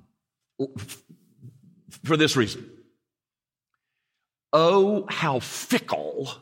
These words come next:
are men. Are they not? You know, I could show you a, a passage in, um, in Acts seventeen,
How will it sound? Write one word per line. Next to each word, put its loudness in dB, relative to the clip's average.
are 2
men. -2
Are 2
they 4
not? 0
You 2
know, 4
I 2
could 0
show 2
you 4
a, 4
a 2
passage -2
in, -2
um, -4
in -6
Acts -4
seventeen, -4